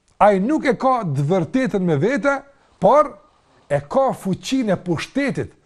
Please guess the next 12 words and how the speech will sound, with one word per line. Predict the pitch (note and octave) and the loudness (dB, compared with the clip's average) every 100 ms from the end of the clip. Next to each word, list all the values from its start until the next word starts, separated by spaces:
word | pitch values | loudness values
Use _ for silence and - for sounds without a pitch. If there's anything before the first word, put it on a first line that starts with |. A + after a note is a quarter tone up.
| _ A#2+ | _ -12
dhe | A2+ | -4
të | E3 | -2
medjave | D#3 B3+ C4 D#3+ E3 A#2 F2 - _ | -2 -2 0 2 0 0 -6 -14 _
dhe | C#3+ D#3+ | -8 -2
të | F3+ | 0
ndikimit, | G3 - C#4+ C#4 E3+ - _ _ - | 0 0 0 0 -4 -8 _ _ -8
dhe | D3 | -2
të | D#3+ | 0
gjitha | A#3 C#4+ B3+ | 0 0 0
këto | E3 A#3 | 0 -2
i | F3+ | -2
përdor | - F3+ C#3+ D4 E4 C#4+ | 0 0 0 0 0 -2